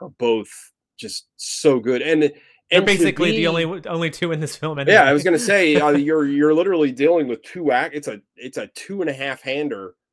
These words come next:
Speaker 1: the wh-, the whole movie, it's very impressive. But, yeah, let's get into scores, I think everybody knows what mine's gonna be. So
Speaker 2: Um,
Speaker 1: you can, you can go ahead first.
Speaker 2: I go first? Okay, I'm gonna give this, uh,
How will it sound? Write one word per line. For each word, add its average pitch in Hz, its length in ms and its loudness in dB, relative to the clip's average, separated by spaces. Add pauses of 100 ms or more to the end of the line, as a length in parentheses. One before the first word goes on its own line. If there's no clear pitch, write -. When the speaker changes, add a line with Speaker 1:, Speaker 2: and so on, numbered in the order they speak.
(220)
Speaker 1:
the 127 120 -2
wh-, 135 220 -10
the 135 100 -2
whole 139 300 2
movie, 120 340 -2
it's - 320 -18
very 131 240 -8
impressive. 98 400 -14
But, 127 120 -12
yeah, 135 120 -2
let's 135 200 -6
get 123 160 -10
into 104 180 -10
scores, 95 360 -20
I 101 100 -20
think 104 240 -18 (120)
everybody 101 400 -20
knows 98 180 -20
what - 100 -20
mine's 101 220 -20
gonna - 180 -20
be. - 60 -20 (1080)
So - 120 -12
Speaker 2:
Um, 123 460 -8
Speaker 1:
you 131 160 -6
can, 131 200 -4
you 135 100 -8
can 135 80 -10
go 113 80 -2
ahead 101 180 -8
first. 95 320 -12 (200)
Speaker 2:
I 151 60 -12
go 156 120 -10
first? 170 320 -14
Okay, 156 320 -6
I'm 151 140 -10
gonna 185 140 -12
give 131 200 -10
this, 123 420 -10 (140)
uh, 120 440 -6